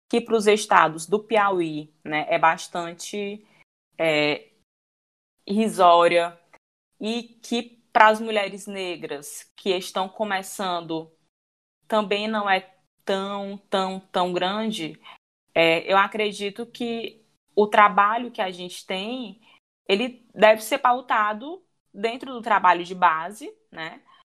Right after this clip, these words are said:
Conquistando mentes e corações pra o nosso projeto,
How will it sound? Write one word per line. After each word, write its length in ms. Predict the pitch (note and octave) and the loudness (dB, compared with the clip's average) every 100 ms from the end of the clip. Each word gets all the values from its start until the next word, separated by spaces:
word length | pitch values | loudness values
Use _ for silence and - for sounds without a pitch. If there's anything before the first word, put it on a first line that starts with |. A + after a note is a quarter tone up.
| _ _ _ _ | _ _ _ _
Conquistando 960 | - C#4 D4+ A4 G#4+ - - B3+ C4+ B3 | 0 2 2 -4 -6 -6 -2 0 0 -2
mentes 600 | A#3+ A#3+ C4 D#4 C#4 A#3 | 0 0 0 -4 -6 -6
e 40 | |
corações 1160 | A#3+ A#3+ A#3 B3+ B3+ - A#3+ C4 C4 G#3 - - _ _ _ | 4 6 6 2 -2 -4 -2 -2 -6 -10 -12 -18 _ _ _
pra 500 | - A#3+ B3+ D4 D4+ - | 0 4 4 2 -6 -10
o 100 | A3 | -14
nosso 420 | A#3 A3 C#4+ C#4+ | -6 -6 -6 -12
projeto, 840 | B3 A3+ G3+ F3+ E3 D3 - - | -6 -6 -6 -8 -8 -8 -16 -20